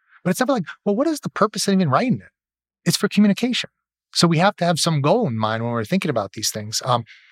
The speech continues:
and then you think about, you know, I, I think it, sounds like a lot of interaction with other people. How do we deal with others? And there's, there's no sense of conflict resolution from the child in traditional school. You got a problem, go tell the teacher what's, what's wrong with this other child. In Montessori,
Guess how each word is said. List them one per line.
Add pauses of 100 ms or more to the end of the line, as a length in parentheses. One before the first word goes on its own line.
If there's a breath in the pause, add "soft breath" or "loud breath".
(160 soft breath)
and
then
you
think
about,
you
know,
I, (100)
I
think
it, (240)
sounds
like
a
lot
of
interaction
with
other
people.
How
do
we
deal
with
others? (360 loud breath)
And
there's, (160)
there's
no
sense
of
conflict
resolution
from
the
child
in
traditional
school. (340)
You
got
a
problem, (180)
go
tell
the
teacher
what's,
what's
wrong
with
this
other
child. (340 soft breath)
In
Montessori,